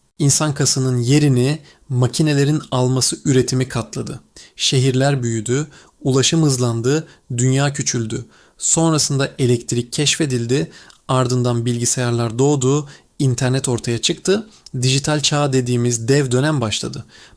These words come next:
Bugün insanlık üç yüz bin yıllık tarihinin en hızlı gelişim evresini yaşıyor.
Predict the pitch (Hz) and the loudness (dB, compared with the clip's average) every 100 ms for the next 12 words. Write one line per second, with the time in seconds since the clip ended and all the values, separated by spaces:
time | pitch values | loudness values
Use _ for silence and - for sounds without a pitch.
0 | - 165 170 156 - 147 147 147 - 160 | -2 2 4 2 2 0 0 -4 -4 -4
1 | 156 - 147 135 139 135 123 123 - 131 | -2 -2 0 0 2 2 2 0 -2 0
2 | 131 131 131 131 - 160 170 156 135 135 | 2 2 2 0 0 2 4 4 2 2
3 | 123 123 120 139 127 117 117 127 120 107 | 2 2 2 2 0 0 -2 0 -2 -2
4 | - - | -6 -8